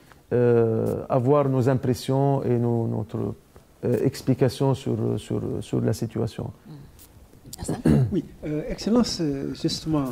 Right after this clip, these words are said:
Speaker 3: euh, dans cette même dynamique, on a vu, euh, évidemment, depuis quelques années, cette diplomatie israélienne qui avance un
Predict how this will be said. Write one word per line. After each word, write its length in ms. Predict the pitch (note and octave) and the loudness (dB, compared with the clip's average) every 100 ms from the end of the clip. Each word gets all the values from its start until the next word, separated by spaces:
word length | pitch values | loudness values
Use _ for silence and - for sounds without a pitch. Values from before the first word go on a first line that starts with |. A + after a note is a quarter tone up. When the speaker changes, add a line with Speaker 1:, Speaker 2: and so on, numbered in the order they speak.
| A#2 - | -8 -14
Speaker 3:
euh, 40 | A#2 A2+ A2 B2 A#2+ | -14 -16 -18 -18 -12
dans 120 | A#2+ | -10
cette 200 | - C3 | -10 -10
même 100 | C3 | -8
dynamique, 380 | A#2+ C3+ G3 G3 - - - - _ - | -2 2 2 0 -8 -18 -20 -20 _ -14
on 140 | A#2+ B2 | -8 -4
a 100 | B2 | -4
vu, 600 | G#2+ G#2+ C3+ D3+ C#3+ B2 | -6 -10 -4 -2 0 0
euh, 280 | A2+ A2+ A#2 | -2 -4 -4
évidemment, 680 | C3 A#2+ B2+ B2+ B2+ B2 B2 A2+ | -4 -4 -2 -2 -2 -4 -6 -8
depuis 180 | A#2+ | -8
quelques 280 | B2+ A#2+ B2+ | -10 -10 -10
années, 400 | C3 C3 B2 A#2+ A#2 | -10 -8 -8 -10 -12
cette 280 | B2+ - | -14 -10
diplomatie 920 | - B2 C3 B2 B2 A#2+ - - C3 - | -8 -6 -6 -4 -6 -8 -8 -8 -8 -8
israélienne 580 | A#2 A#2+ B2 D3+ E3 C#3 | -10 -10 -6 -4 -4 -6
qui 160 | - B2 | -12 -14
avance 360 | A#2 C#3 | -10 -10
un 80 | C3+ | -12